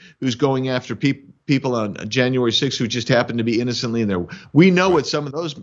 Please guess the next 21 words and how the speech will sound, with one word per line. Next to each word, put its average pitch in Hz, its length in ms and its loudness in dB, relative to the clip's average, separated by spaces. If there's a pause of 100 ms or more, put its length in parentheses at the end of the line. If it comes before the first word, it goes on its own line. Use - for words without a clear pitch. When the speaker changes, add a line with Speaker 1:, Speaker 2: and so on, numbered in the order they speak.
(200)
Speaker 1:
motivations, 123 520 -6
we 214 100 -12
know 220 140 0
what 175 80 -6
Mayorkas' 208 640 0
motivation 117 520 -2
is 113 80 -6
because 165 340 -2
they 175 120 0
tell 180 300 -2
us. - 280 -8 (320)
Speaker 2:
Yeah. 110 120 -4
Speaker 1:
But 123 80 2
I'm 131 80 0
not 160 160 2
sure - 300 -8
we 131 100 0
know 131 140 0
what, 131 240 0
what, 113 300 -2
uh, 101 200 0